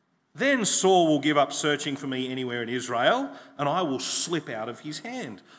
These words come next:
So David and the six hundred men with him left and went, went over,"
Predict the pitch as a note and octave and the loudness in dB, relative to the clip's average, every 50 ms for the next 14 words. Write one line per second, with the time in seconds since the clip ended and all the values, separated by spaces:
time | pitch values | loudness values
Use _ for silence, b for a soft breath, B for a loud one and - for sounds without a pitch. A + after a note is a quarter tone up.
0 | B B - - G#3 B3 C4+ - - A#2 C3 F#3 G3 F#3+ D3 C3 B2 - F#3+ F#3 | B B 0 2 2 2 2 2 0 2 2 2 2 2 0 -2 0 0 0 0
1 | F#3 F#3 F3 D#3+ D#3 C#3+ C#3+ E3+ F3 D#3+ E3 G3 G3 G#3 G3+ G3 F#3 F#3+ A#3 C4 | 0 -2 0 0 -2 -2 -2 -2 -2 0 -2 0 0 -2 -2 -2 -2 -2 -2 -2
2 | E4 - - F#3+ E3+ D#3+ E3+ E3+ F#3 F3+ - - - D3 F#3 A3+ A3+ G#3 - - | -4 -4 -4 -4 -4 -2 -2 -2 -4 -4 -6 -8 -4 -2 -2 0 -2 -4 -8 -6
3 | - F3+ A3+ B3+ B3+ C4 F#3+ D#3+ A2+ E2 | -4 -4 -2 -2 -2 -4 -4 -4 -6 -6